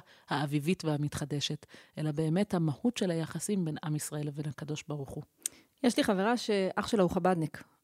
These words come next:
Speaker 2: המשפחה לא, אבל הוא כן. וכשהוא הגיע לגיל תשע עשרה, הוא בא להורים שלו ואמר להם, "אתם צריכים למצוא לי כלה." הם הסתכלו עליו, אמרו לו, "אנחנו לא חבדניקים, אנחנו מאוד מעריכים אותך, אנחנו לא עובדים ככה." אז הוא אמר, "אבל ככה זה עובד.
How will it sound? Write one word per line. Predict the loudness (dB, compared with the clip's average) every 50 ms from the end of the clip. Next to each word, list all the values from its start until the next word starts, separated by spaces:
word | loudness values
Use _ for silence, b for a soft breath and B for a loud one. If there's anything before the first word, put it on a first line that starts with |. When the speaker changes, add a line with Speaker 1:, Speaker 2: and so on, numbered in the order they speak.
| _ _
Speaker 2:
המשפחה | 0 2 2 0 -2 0 2 4 6
לא, | 8 8 6 6 2 -2 _ _ _ _ -4
אבל | 0 0 0
הוא | 2 2 2 2
כן. | 2 0 2 2 2 2 B B B B B B B B B B _ _ _ _ _ _ _ _ -12 -12 0 _ 2
וכשהוא | 4 4 6 8 8
הגיע | 8 8 8 8
לגיל | 8 6 4 2
תשע | 4 6 6 6
עשרה, | 6 6 6 6
הוא | 6 6 6
בא | 6 6 6
להורים | 6 6 6 4 4 4
שלו | 4 4 4 4
ואמר | 4 2 4 4 4 2 2 2
להם, | 2 2 2 2 2 2 2 2 0
"אתם | 0 0 0 0
צריכים | 0 0 0 2 2
למצוא | 2 2 4 2
לי | 2 2
כלה." | 2 2 2 2 2 2 -2 _ _ _ _ b b b b b b b b b b _
הם | -2 -2
הסתכלו | 0 -2 -2 0 2 2 2
עליו, | 4 4 2 2 0 -2 -4 -6 _ _ _ -4
אמרו | -2 -2 -2 -2
לו, | -2 -2 0 2
"אנחנו | 2 2 4 4 6
לא | 6 6
חבדניקים, | 4 4 2 4 6 6 6 4 4 2 2 2 2 0 0 0 2
אנחנו | 2 2 4 4 4
מאוד | 6 6 6 6
מעריכים | 6 4 4 2 2 2 2 2
אותך, | 4 2 2 2 2 2 2 B B B B B B B 0
אנחנו | 0 2 2 4 4
לא | 4 4
עובדים | 4 4 2 2 2
ככה." | 2 0 0 0
אז | 2 4
הוא | 6 6
אמר, | 6 6 4
"אבל | 2 0
ככה | 0 0 0 2 2 2
זה | 2 2
עובד. | 2 4 2 2